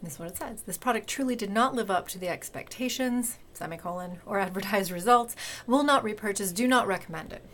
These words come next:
right? So my question to you as a, a fully functional adult human, and this is the sentiment analysis part, do you think this is more likely to be a five-star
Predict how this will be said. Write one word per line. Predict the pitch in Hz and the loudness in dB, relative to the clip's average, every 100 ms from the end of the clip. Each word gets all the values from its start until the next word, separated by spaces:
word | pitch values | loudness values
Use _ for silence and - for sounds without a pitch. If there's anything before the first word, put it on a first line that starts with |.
| - | -14
right? | 196 196 - | -8 -6 -4
So | - 196 214 - - - - - - - - - | -2 0 0 -4 -18 -20 -20 -20 -20 -20 -16 -4
my | 220 | -2
question | 226 226 - 175 | 0 0 -2 -2
to | |
you | 226 339 330 202 226 - - - - - | 2 2 4 2 0 -4 -14 -16 -16 -6
as | 190 185 | -4 -4
a, | 180 175 175 - - - - - | -4 -6 -8 -14 -20 -20 -14 -12
a | 185 | -12
fully | - 180 180 | -10 -10 -8
functional | 190 185 - 180 | -8 -8 -8 -8
adult | 190 247 233 | -2 0 0
human, | - 381 302 269 262 - - - - | -4 0 2 2 -2 -10 -16 -18 -6
and | 247 226 208 | 2 2 4
this | 226 | 0
is | 220 196 | 0 0
the | |
sentiment | 190 269 269 196 | 0 0 -4 -6
analysis | 170 165 160 165 - - | -6 -6 -6 -8 -12 -14
part, | - 175 - | -10 -10 -8
do | 202 | -2
you | 233 262 | -2 -2
think | - 262 254 | 0 -2 0
this | 254 247 | -2 -2
is | 254 | -4
more | 240 233 | -2 0
likely | 202 196 196 202 | 0 -2 -2 -4
to | 196 | -4
be | 196 185 | -4 -6
a | 185 | -8
five-star | 175 - 202 190 190 - - 202 | -12 -4 2 2 0 -6 -6 -8